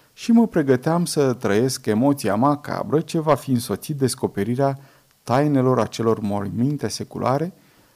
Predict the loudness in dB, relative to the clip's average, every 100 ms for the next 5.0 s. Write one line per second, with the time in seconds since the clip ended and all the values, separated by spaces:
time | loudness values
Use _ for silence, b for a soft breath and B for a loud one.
0 | b 2 2 2 0 0 0 0 -2 -2
1 | 0 4 2 2 2 2 2 -4 -4 -2
2 | 0 2 0 -2 -2 -4 -2 0 0 -2
3 | -4 0 0 -2 -8 -4 0 2 0 -2
4 | -4 -4 -4 -4 -4 -4 -6 -6 -6 -12